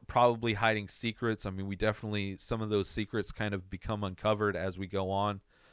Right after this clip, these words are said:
Um, so the question of who he is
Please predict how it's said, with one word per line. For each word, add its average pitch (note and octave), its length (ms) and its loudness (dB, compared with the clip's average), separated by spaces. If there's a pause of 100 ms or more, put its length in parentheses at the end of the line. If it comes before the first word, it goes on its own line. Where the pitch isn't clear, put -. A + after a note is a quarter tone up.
(380)
Um, F#2 500 2 (520)
so - 160 4
the A#2 100 4
question C#3 480 10
of A#2+ 160 4
who C#3 280 4
he A2+ 200 4
is C3 420 2